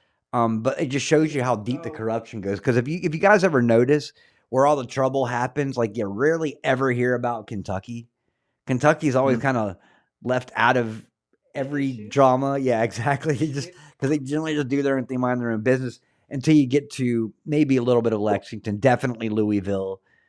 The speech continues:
Speaker 1: um, and some of the areas around there, which are, like,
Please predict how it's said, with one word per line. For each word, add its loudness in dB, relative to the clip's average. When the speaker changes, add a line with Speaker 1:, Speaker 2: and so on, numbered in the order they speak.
Speaker 1:
um, -2
and -8
some 0
of 2
the -2
areas 0
around -4
there, -2
which -6
are, -6
like, -6